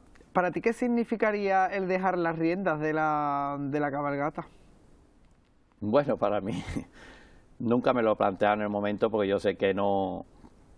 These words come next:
Speaker 2: que no va a haber un dejarlo, porque yo el día que me eche al lado como presidente estaré ahí para apoyarlo, que no es una cosa que, que tú te quedas. Pues nosotros es verdad que lo que hemos conseguido durante estos años es, es que los que estemos, que seamos un grupo de amigos,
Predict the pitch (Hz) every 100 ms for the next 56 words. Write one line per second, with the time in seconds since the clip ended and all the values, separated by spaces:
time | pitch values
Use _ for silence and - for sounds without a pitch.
0 | - - _ 104 101 110 120 113 110 107
1 | 104 104 101 101 101 92 107 110 98 95
2 | 98 104 101 107 104 101 104 - 104 107
3 | 107 110 113 117 117 110 113 110 104 107
4 | 98 104 113 - 120 127 123 98 82 -
5 | 85 95 101 101 104 98 82 85 90 85
6 | 85 87 92 92 87 90 92 92 90 -
7 | - - - - 98 90 95 95 92 101
8 | 98 95 110 123 127 123 120 123 117 117
9 | 117 127 120 120 113 117 110 107 104 107
10 | 107 110 113 110 107 98 - - - -
11 | - 104 117 113 - 104 - 117 131 123
12 | - 101 104 90 87 82 76 73 69 69